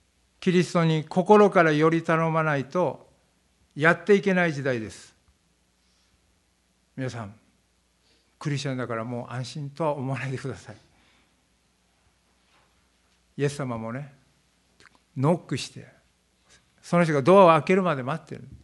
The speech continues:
私たちが意志を持って、イエス様に心を開いて、「助けてください。今日も共に歩んでください」って言わないと、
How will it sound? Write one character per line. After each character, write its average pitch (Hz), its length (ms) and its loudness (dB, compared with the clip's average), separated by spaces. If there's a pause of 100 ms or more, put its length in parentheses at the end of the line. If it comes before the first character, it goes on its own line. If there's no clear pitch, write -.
(360)
私 165 300 2
た 190 140 0
ち 156 80 -8
が 147 100 0
意 202 140 -4
志 220 160 2
を 190 100 6
持 165 120 0
っ 147 140 -6
て、 117 220 -6 (480)
イ 156 60 0
エ 165 60 4
ス - 80 -4
様 143 260 0
に 123 180 -6
心 160 340 -2
を 131 40 -2
開 147 260 0
い 131 40 -6
て、 - 200 -14 (680)
「助 139 320 -2
け 185 40 -2
て 180 80 -4
く 151 120 -6
だ 127 100 -8
さ - 140 -18
い。 - 120 -20 (1120)
今 202 120 10
日 196 60 6
も 185 80 2
共 196 220 2
に 202 80 4
歩 208 220 2
ん - 20 2
で 208 80 0
く 165 100 0
だ 139 140 0
さ 127 80 -6
い」 120 60 -4
っ - 20 -18
て - 180 -18
言 196 140 0
わ 208 100 6
な 165 120 2
い 117 80 -2
と、 - 180 -20